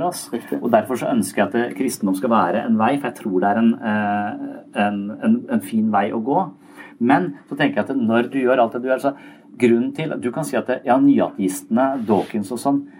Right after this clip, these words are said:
Speaker 1: men Dawkins angriper nettopp den lille guden. Hvis du hadde snakket på et, eh, Jordan Peterson, eller, eh, sånn som han fader Keating, eh, snakker om Gud, så har ikke Dawkins noe han skulle ha sagt. Han har ingen motargumenter mot,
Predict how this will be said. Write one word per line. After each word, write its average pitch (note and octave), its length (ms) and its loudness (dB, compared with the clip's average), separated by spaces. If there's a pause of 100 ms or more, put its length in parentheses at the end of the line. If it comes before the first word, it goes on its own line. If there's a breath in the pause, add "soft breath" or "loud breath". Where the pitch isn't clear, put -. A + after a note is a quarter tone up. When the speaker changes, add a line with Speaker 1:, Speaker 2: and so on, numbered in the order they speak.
(140 loud breath)
Speaker 1:
men D3 140 2
Dawkins A2+ 460 -2
angriper A#2 320 0
nettopp C#3+ 300 0 (200)
den C#3+ 360 -2
lille D3+ 340 0
guden. F3 340 4 (540 loud breath)
Hvis B2+ 300 -2
du E3+ 80 2
hadde D#3 180 0
snakket - 540 -4
på C3+ 160 2
et, C#3+ 140 -2 (100)
eh, C3+ 560 2 (120)
Jordan B2 280 2
Peterson, C3 800 -2
eller, A#2+ 380 4
eh, A#2 280 2
sånn B2 180 -4
som B2 120 -6
han A#2 120 2
fader A2 240 0
Keating, A#2 540 2
eh, A#2+ 340 2
snakker C3 480 -2 (240 loud breath)
om C3 160 -2
Gud, F3+ 240 2 (280 loud breath)
så - 60 -6
har F3 60 -4
ikke F3+ 140 -4
Dawkins D3 320 -4
noe G#3+ 80 2
han D#3+ 80 -4
skulle G#3 160 -6
ha - 20 -8
sagt. - 540 -8 (460 loud breath)
Han G3+ 100 4
har - 100 0 (180)
ingen G#3 520 6
motargumenter C3+ 760 0 (220 soft breath)
mot, D3 380 0